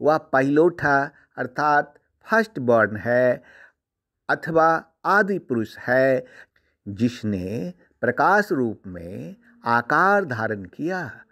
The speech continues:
और फिर बाद में अरुण नाम से शरीर धारण किया। जिसने अपने पहिलोठा अर्थात फर्स्ट बॉर्न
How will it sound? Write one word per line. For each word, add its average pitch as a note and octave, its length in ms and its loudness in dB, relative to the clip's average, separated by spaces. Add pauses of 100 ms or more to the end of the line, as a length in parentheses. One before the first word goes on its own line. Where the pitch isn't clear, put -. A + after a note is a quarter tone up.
(380)
और D3+ 260 2
फिर G3 140 2
बाद G2+ 320 -2
में G3 340 -2 (600)
अरुण A3+ 280 4
नाम C3 420 0
से C3+ 440 -10 (320)
शरीर A#3 400 0
धारण F#3+ 400 0
किया। C#3+ 520 -6 (1200)
जिसने A#2+ 840 0 (260)
अपने D#3+ 360 -2
पहिलोठा G3+ 760 0 (920)
अर्थात A2+ 760 -2
फर्स्ट A3+ 380 -2
बॉर्न F3 600 -6